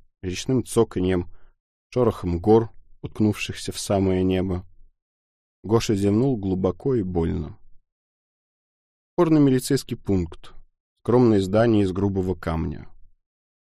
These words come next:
Крыша поехала. К земле тянулся измученный лист шифера, и российский флаг, пришпоренный к сутулому козырьку входа, тоже печально клонился —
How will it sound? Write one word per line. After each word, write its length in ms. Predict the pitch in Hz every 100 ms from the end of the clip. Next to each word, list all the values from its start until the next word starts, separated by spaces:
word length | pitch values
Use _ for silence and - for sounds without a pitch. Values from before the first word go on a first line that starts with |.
| -
Крыша 280 | 147 - -
поехала. 760 | 98 98 95 - 85 85 82 - -
К 100 | -
земле 340 | 92 98 107 123
тянулся 480 | 104 113 120 -
измученный 460 | 95 104 110 - 98
лист 240 | 104 107
шифера, 600 | - - 117 - 85 76 - - - _ _ -
и 60 |
российский 400 | 98 95 110 -
флаг, 380 | 95 110 127 147 - - _ _ _
пришпоренный 640 | - 101 - - 113 107 101
к 40 |
сутулому 540 | - 104 - 107 101
козырьку 540 | 95 - 95 98 - 104
входа, 480 | - - 104 92 90 - - - _ -
тоже 220 | 123 101
печально 440 | 85 - - 90 87
клонился — 640 | 90 87 92 98 - -